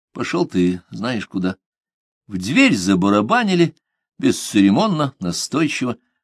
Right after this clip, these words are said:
по всей видимости, ногами. «Кто это?» — удивляюсь. «Кто может быть, кроме Рамина?»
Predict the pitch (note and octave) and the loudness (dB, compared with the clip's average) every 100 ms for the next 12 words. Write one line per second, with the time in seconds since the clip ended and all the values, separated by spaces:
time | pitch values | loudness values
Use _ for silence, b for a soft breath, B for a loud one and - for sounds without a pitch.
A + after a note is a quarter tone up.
0 | _ F2+ - C3 G#2 G#2 A2 F#2 - G2 | _ -6 -4 -2 0 0 -2 -6 -8 -6
1 | F2+ F2 F2 F#2+ _ _ _ _ - - | -4 -2 -2 -4 _ _ _ _ -20 -6
2 | - C4 A#2+ F#2 - F#2+ E2+ - F2+ F#2 | -2 2 2 2 0 -6 -6 -8 -4 -2
3 | F2 F2+ F#2 - _ _ _ _ _ _ | 0 0 -2 -8 _ _ _ _ _ _
4 | _ - F3 D#3 G2+ A#2 - A2+ G#2+ G#2 | _ -10 -4 -4 0 0 0 -2 2 2
5 | G2 F#2+ G2 G2+ | 4 4 2 0